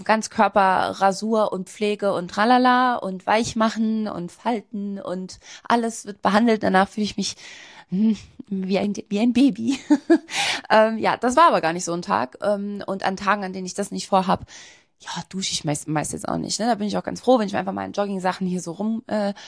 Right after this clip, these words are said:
lummern kann. Lung-, lungern, lungern heißt es. Naja, und, äh, jetzt war ich duschen, hab mich,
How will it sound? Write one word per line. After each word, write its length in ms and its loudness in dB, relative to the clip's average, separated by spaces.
lummern 600 2
kann. 420 -2
Lung-, 260 0
lungern, 440 4
lungern 360 2
heißt 200 -10
es. 140 -8
Naja, 320 4
und, 320 -2
äh, 220 4
jetzt 200 -4
war 120 6
ich 120 -8
duschen, 920 0
hab 180 -4
mich, 300 -6